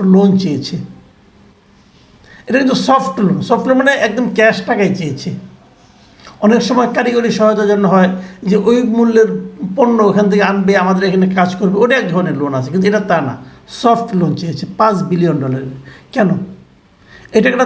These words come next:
তে-, চেয়েছে যে বাংলাদেশের কাঁচামাল বিদেশ থেকে আমদানি করার ক্ষেত্রে ডলারের অভাব পড়ে গেছে, সেই কাজটা তারা করতে চায় এবং বিশ্বব্যাংক অথবা আইএমএফকে দেখাতে চায় যে আমাদের বৈদেশিক মুদ্রা রিজার্ভ এখনও ভালো আছে।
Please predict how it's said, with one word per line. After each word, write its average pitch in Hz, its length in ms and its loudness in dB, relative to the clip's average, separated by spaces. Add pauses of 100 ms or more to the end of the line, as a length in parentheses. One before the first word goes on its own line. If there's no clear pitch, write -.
তে-, 240 220 0
চেয়েছে 240 340 2
যে 214 100 2
বাংলাদেশের 202 540 2 (140)
কাঁচামাল 262 480 0 (120)
বিদেশ 185 300 2
থেকে 214 160 0
আমদানি 196 380 2
করার 175 280 2
ক্ষেত্রে 190 320 -4 (180)
ডলারের 165 320 2 (100)
অভাব 135 240 0
পড়ে 151 200 -4
গেছে, 131 240 -6 (600)
সেই 220 260 2
কাজটা 196 300 0
তারা 185 220 2 (440)
করতে 214 260 0
চায় 247 260 0 (120)
এবং 202 180 2 (1080)
বিশ্বব্যাংক 262 540 4
অথবা 233 220 0
আইএমএফকে 226 500 2 (120)
দেখাতে 196 300 0 (100)
চায় 180 160 0
যে 165 120 -2
আমাদের 175 340 2
বৈদেশিক 185 380 2
মুদ্রা 170 320 0
রিজার্ভ 160 360 0 (140)
এখনও 170 220 -2 (120)
ভালো 165 180 -2
আছে। 135 220 -10